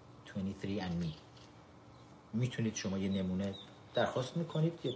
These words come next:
مبلغی رو باید پرداخت کنید، کیتی براتون می‌فرستن، نمونهٔ دی ان اِی شما رو می‌گیرن، بعد بر اساس ساختار دی ان اِی شما، اه، اصالت خانوادگی شما مشخص می‌شه، مال کدوم سرزمین هستید، دقیقاً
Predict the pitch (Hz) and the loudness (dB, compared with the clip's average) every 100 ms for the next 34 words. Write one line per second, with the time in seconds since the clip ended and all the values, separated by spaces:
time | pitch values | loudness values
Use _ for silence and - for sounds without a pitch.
0 | - 90 90 - 98 90 - 80 80 123 | -2 -2 -2 -2 -2 -4 -4 -4 0 -2
1 | - 143 151 - - 110 104 85 87 - | 0 0 0 0 -2 0 0 -2 -4 -2
2 | 80 104 - 127 - 156 - - - - | -2 -2 -2 -2 -2 -2 -4 -18 -20 -20
3 | - - - - - 104 95 98 95 92 | -20 -20 -20 -10 2 4 4 2 0 0
4 | 90 92 87 - 85 82 92 110 151 147 | 0 0 0 -2 -2 0 0 2 4 4
5 | 120 104 - - 107 - 151 160 - 135 | 2 2 0 0 -2 2 4 4 4 2
6 | 131 - - - 113 - - 156 139 104 | 0 -8 -4 2 2 2 6 8 10 8
7 | 98 104 117 - 87 113 120 - - - | 2 2 2 0 0 0 0 -8 -12 -14
8 | - - 104 95 90 87 85 - - - | -12 -8 -2 0 0 0 -2 -6 -12 -14
9 | - 127 139 151 151 - 120 104 98 104 | 0 6 10 10 6 4 4 4 2 2
10 | 95 95 92 85 - 78 117 120 123 123 | 2 0 -2 -2 -2 -2 0 0 0 2
11 | 92 85 - 85 90 - 78 78 76 135 | 2 0 -4 -6 -6 -4 -4 -2 2 2
12 | 127 123 - 104 85 78 | 2 0 -4 -4 -2 -2